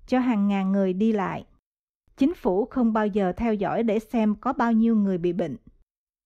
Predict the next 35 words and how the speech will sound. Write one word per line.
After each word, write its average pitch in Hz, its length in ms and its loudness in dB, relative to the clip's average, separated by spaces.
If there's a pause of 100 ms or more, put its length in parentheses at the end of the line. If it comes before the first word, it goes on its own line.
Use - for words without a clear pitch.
(500)
Trước 403 200 2
cuộc 214 180 0
biểu 214 140 0 (100)
tình 214 200 2
tại 214 220 -2
Fort 240 200 0
Detrick 226 520 -2
vào 202 100 0
năm 220 160 2
một 214 140 -4
nghìn 202 200 0
chín 247 240 -2
trăm 233 180 0
sáu 233 160 -2
mươi 285 180 0
chín, 254 260 0 (440)
Tổng 226 200 2
thống 285 280 -2
Richard 302 360 0
Nixon 240 500 0
đã 208 140 -2
chấm 311 260 -4
dứt 370 260 -4
việc 202 140 -2
sử 208 160 -2
dụng 214 260 -2
vũ 196 180 -2
khí 294 260 -2
sinh 262 240 0
học 208 420 -4
tấn 254 200 0
công 226 260 -2
ở 233 120 -4
Hoa 220 180 -2
Kỳ, 190 360 -4